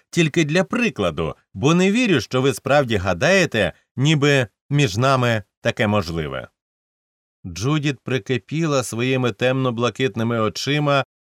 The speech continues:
до відкритого і чесного лиця звіробоя, немов бажала зазирнути в юнакову душу.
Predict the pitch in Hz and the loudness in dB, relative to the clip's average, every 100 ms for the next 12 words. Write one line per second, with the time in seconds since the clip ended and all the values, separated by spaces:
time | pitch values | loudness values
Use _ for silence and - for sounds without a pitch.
0 | _ 127 139 135 135 113 - 143 160 160 | _ -2 2 2 0 -2 -6 -4 -2 -4
1 | 147 160 - 131 123 - 127 143 - 143 | -2 -2 -2 -4 -4 -2 0 0 -2 -2
2 | 131 127 117 - 131 127 110 123 127 127 | 0 -2 -4 -2 0 0 0 -2 -2 -2
3 | 165 170 139 123 131 151 135 - - - | -2 0 0 0 0 0 -2 -6 -20 -10
4 | 104 139 156 180 175 135 165 147 170 151 | -4 -2 2 2 2 2 -2 0 0 0
5 | 185 226 190 175 - _ _ _ 87 98 | 0 0 0 -2 -2 _ _ _ -2 0
6 | 110 120 151 135 135 123 151 - 76 67 | 0 0 0 0 -2 -2 -4 -4 -12 -14